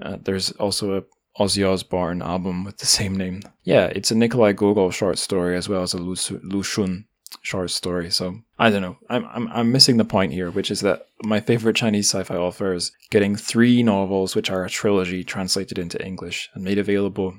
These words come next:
through Amazon Publishing, which means it should be very widely available. Now, there's gonna be a long wait for these. These are coming out in January twenty twenty-three. So I guess Michael Berry, who is going to be the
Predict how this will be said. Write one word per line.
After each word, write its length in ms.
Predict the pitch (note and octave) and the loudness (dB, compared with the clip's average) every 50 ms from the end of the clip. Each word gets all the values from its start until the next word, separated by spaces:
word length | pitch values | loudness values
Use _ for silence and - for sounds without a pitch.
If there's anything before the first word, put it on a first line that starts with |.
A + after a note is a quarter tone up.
| - - | -12 -4
through 200 | - - A#2 A2+ | 4 6 8 8
Amazon 300 | A2 A2+ A2 A2 G2+ - | 8 8 6 4 2 4
Publishing, 420 | C#3 D3 C#3 B2+ A2+ A2 G#2+ G#2+ | 6 6 6 8 6 4 4 4
which 180 | G#2 G2 - A2 | 2 0 0 0
means 320 | G#2+ G#2 G#2 G#2 - - - | 0 2 2 0 -2 -4 -4
it 60 | - | 0
should 140 | - A#2 G#2 | 0 2 2
be 120 | A2 G#2+ | 2 4
very 200 | G2+ A2 G#2+ G#2 | 6 6 6 6
widely 460 | G#2 G2+ G#2 G#2 G2+ G2+ G#2+ G#2 G2 | 6 4 4 2 2 2 0 0 0
available. 580 | F#2 F2+ G2+ G2+ G2 F#2+ F#2 F2+ F2+ F2+ F2 - _ | 0 0 0 0 2 0 0 0 0 -2 -2 -2 _
Now, 120 | A#2 A2+ G2+ | 4 4 6
there's 180 | G#2 G2+ G#2+ | 6 4 4
gonna 160 | - B2+ B2 | 4 4 6
be 80 | B2 B2+ | 6 6
a 40 | B2 | 6
long 340 | A#2 A#2 A#2+ A#2+ A#2 A#2 A2 | 6 6 6 6 6 8 8
wait 240 | A2 A2 - - | 8 8 6 4
for 140 | - - G2+ | 0 -4 -2
these. 380 | F#2+ G2 G#2 A#2 C3+ C#3 - - | 0 2 2 0 0 -2 -4 -4
These 220 | - - G2+ F#2+ G2+ | -2 -2 0 0 0
are 80 | G2 | 0
coming 340 | - - - A2+ G2+ G2+ G2 | -2 -2 -2 0 0 2 2
out 360 | F#2 F#2+ F#2+ F#2 - - - - _ _ | 2 2 2 0 0 -2 -8 -14 _ _
in 220 | A2+ G2+ F#2+ F#2 | -4 -2 -2 -2
January 720 | F2 - G#2 G2 G2 G2 G2 G2 F#2+ F#2+ F#2 F#2 - - _ _ | -2 -2 0 2 2 2 2 0 0 0 -2 -2 -6 -8 _ _
twenty 540 | - - - G#2 G2+ G2 - - F#2+ F2+ - | -4 -2 0 0 2 0 -2 -4 -6 -6 -8
twenty-three. 760 | - - - G#2 F#2+ F#2 - - - G2 F2+ E2+ - - C3+ - _ _ _ _ _ _ | -8 -8 -6 -4 -4 -4 -6 -6 -6 -4 -4 -4 -6 -8 -12 -16 _ _ _ _ _ _
So 220 | - - G#2+ G2+ | -4 0 0 2
I 80 | F2+ F2+ | 2 2
guess 540 | - A2+ A#2 A#2 A#2 - - - - - - _ _ _ _ _ _ _ _ | 4 4 4 4 2 0 -2 -4 -4 -6 -8 _ _ _ _ _ _ _ _
Michael 600 | - B2+ A2 G2+ G2+ - - - G#2 F#2+ F2+ F#2+ - _ | -2 0 2 2 2 0 0 0 0 0 -2 -6 -8 _
Berry, 520 | - G#2+ G2+ G2+ G2+ F#2 F#2+ A#2+ C3+ - _ _ _ _ _ _ | 4 6 6 6 6 4 0 -2 -6 -8 _ _ _ _ _ _
who 140 | - A2 F#2+ | -4 -2 -2
is 160 | F#2 F#2 - | -2 -4 -4
going 220 | - - F#2+ F#2 | -4 -4 -4 -4
to 100 | - - | -6 -8
be 180 | - G2 F#2+ F#2 | -6 -4 -4 -2
the 300 | F2+ F#2+ F#2+ F2+ - | -2 -2 -2 -4 -6